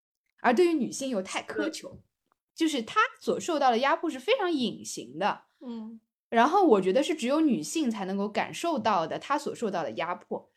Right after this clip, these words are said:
Speaker 1: 比如说她非常爱读书，她的文学可能也是她构成她生命的很重要的一部分，但是他们家的书架是很深的，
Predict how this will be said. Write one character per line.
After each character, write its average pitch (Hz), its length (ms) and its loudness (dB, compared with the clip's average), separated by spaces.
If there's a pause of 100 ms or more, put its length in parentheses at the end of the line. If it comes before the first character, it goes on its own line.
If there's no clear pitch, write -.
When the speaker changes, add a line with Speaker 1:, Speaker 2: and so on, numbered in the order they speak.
(140)
Speaker 1:
比 233 80 -4
如 302 80 4
说 - 20 6
她 392 80 6
非 440 160 6
常 339 120 0
爱 330 180 0
读 170 260 -6
书， 285 460 -4 (1160)
她 427 100 8
的 392 140 4
文 202 260 2
学 175 560 -2
可 - 160 -4
能 190 100 0
也 240 160 0
是 180 120 -4
她 226 120 -4
构 247 220 0
成 165 260 -6
她 220 160 -4
生 269 160 -6
命 262 140 -4
的 220 60 -4
很 160 100 -8
重 247 140 -2
要 233 40 -2
的 196 80 -2
一 160 60 -6
部 233 180 -8
分， 196 280 -8
但 285 120 2
是 311 60 2
他 370 220 0
们 311 160 0
家 285 180 2
的 233 100 0
书 302 240 -4
架 302 200 0
是 226 100 -8
很 220 180 -8
深 302 480 -2
的， - 220 -4